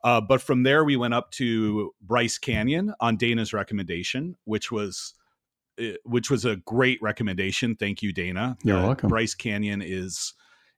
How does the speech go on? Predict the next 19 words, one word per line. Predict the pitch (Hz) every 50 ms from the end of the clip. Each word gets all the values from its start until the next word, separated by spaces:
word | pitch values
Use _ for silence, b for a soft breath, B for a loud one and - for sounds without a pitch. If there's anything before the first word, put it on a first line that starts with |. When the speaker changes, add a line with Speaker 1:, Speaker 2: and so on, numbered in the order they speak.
| b -
Speaker 1:
is | 107 101 92 -
fantastic | - - 113 107 101 95 - - 101 95 92 - - - - 98 - -
to | - 98
see. | - - - 104 98 104 117 117 -
And | - 104 101 107
then | 147 185 196
we | 180 147
went | 135 131 127
over | 120 120 117 117 107
to | 104 101 104 101
Zion | 90 92 107 110 113 117 110 104
National | 104 98 98 - - 95 92
Park, | 90 - - 90 90 - - - - _
which | - 92 - - - - -
again | 101 87 78 - 101 95 98 95 95 92 92
is | - 90 90 87 80 - -
an | - 92
amazing, | 90 87 87 90 87 - - 90 85 85 - - _ _ _ _ _ _ _ _ _ _ _ _
uh, | - 78 82 76